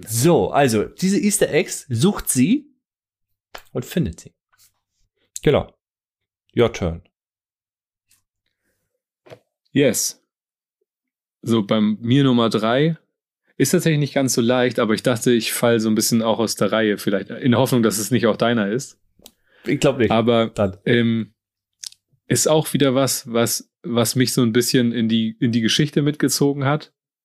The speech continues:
Speaker 2: Und vor allem halt auch wieder etwas weiter zurück, nämlich, ähm, diesmal nach South Carolina, neunzehnhundertvierundsechzig, also sogar noch einen Schritt zurück als, äh, zuvor. Und, ähm,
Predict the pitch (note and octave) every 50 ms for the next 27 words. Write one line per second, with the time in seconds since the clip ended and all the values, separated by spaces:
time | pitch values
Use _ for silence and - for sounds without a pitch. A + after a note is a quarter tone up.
0 | _ _ _ _ _ _ _ _ _ _ _ _ _ _ _ _ _ - B2+ B2
1 | A2+ - - B2+ A2 A2+ A#2+ A#2 A#2+ A#2+ A#2+ A2+ G2 - B2 A#2+ A#2 A2+ A2 -
2 | - C3+ A2 A#2 A2+ - - A#2+ A#2 B2 C#3+ C#3 - - - B2 B2 C#3+ C#3+ C#3+
3 | - - A#2+ A#2 A2+ A2+ A2 G#2+ G2+ - - B2 A2 G#2+ G#2 G2+ G#2 F#2+ - _
4 | _ _ - A2+ - - A#2 A2 G#2+ G#2 - - - - A#2+ A#2+ A#2 - - -
5 | A#2 A2 G#2+ A2 A#2 B2 B2 B2 B2 B2 B2 A#2+ A2+ B2 B2+ A#2 - B2 G#2+ -
6 | - E3 D3+ B2+ A2 A2 G2+ F#2 - - G#2 G2+ F#2+ G2+ G#2+ G#2 G#2+ G#2+ A2+ A2+
7 | A#2+ A#2 - - - A#2 A2 - - A2 G#2+ A2 - - B2+ A2 G#2+ G2+ G2 -
8 | - - G#2+ G#2 G#2 G2 - - - - - - G#2 - - A#2+ A2+ G#2 A2 C3
9 | - _ _ _ _ _ _ _ _ _ _ _ _ _ _ _ _ _ _ _
10 | A2+ A2 A2 A2 A2 A2 G#2 - - A#2 G#2+ G#2 G#2 G#2